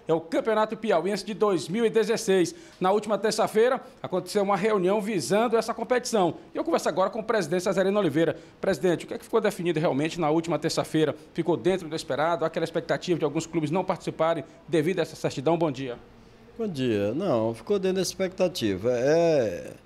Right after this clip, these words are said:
Speaker 2: Alguns clubes, claro, que tinham conhecimento, que nós, na primeira reunião, passamos a eles, né? O problema é saber que é uma exigência, é da lei e vai ser cumprida pela federação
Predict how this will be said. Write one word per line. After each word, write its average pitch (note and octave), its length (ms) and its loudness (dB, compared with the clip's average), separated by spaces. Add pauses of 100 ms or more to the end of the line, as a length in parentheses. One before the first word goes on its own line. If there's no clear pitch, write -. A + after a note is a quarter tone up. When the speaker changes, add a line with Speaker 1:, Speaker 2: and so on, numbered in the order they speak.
(320)
Speaker 2:
Alguns B2 380 0
clubes, A#2 420 -2 (320)
claro, G#2+ 400 0
que G2+ 120 -10
tinham C#3+ 280 0
conhecimento, G#2+ 800 -2
que G2+ 160 -6
nós, F#2+ 460 -4 (580)
na F#2 80 -6
primeira G#2 380 0
reunião, G2 480 -2
passamos A2 640 0
a F#2 100 0
eles, G#2 380 -2
né? F#2 160 -4
O A2 60 -2
problema B2+ 480 0
é F3+ 120 2
saber D3+ 680 0 (720)
que C#3 560 0
é C3+ 100 2
uma C#3 160 2
exigência, B2 840 -2
é C3 100 2
da A#2+ 180 0
lei C3+ 420 -2
e C#3+ 40 -2
vai C3 200 -2
ser D3+ 200 -2
cumprida D3 600 -2
pela D#3 340 -4
federação D#2+ 720 -6